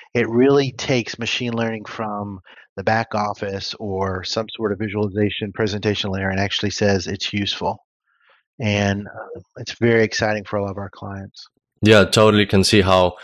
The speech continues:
Speaker 2: that would be valuable, especially for, uh, patients coming in when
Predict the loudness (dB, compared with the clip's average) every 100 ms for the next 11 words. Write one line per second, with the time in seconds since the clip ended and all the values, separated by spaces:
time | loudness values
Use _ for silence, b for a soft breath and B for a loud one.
0 | B B B 4 6 6 4 4 6 6
1 | 6 4 2 2 0 -2 0 -2 0 2
2 | 2 0 B B B -6 -4 2 2 2
3 | 0 0 2 2 2 2 2 0 -6